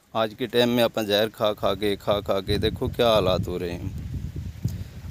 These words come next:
अस्सी परसेंट मौतें वही होती है जो आज के टाइम में जो बिल्कुल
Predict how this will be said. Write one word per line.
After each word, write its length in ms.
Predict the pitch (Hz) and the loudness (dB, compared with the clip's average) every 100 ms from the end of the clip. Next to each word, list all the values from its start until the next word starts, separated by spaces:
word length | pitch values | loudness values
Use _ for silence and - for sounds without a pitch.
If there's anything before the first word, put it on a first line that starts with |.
| - - | -8 0
अस्सी 300 | 123 - 147 | 4 6 6
परसेंट 400 | 127 113 123 120 | 4 4 4 4
मौतें 360 | 120 113 - 123 | 4 2 0 -2
वही 300 | 117 113 120 | 0 0 0
होती 300 | 107 110 110 | -2 0 2
है 140 | 113 | 2
जो 280 | 107 110 113 | 2 2 2
आज 300 | - 104 104 | 2 2 2
के 180 | 104 107 | 2 -2
टाइम 200 | 104 107 | 0 0
में 180 | 110 107 | 0 0
जो 200 | 107 104 | 0 0
बिल्कुल 720 | 101 - 104 101 120 110 | -2 0 0 2 0 0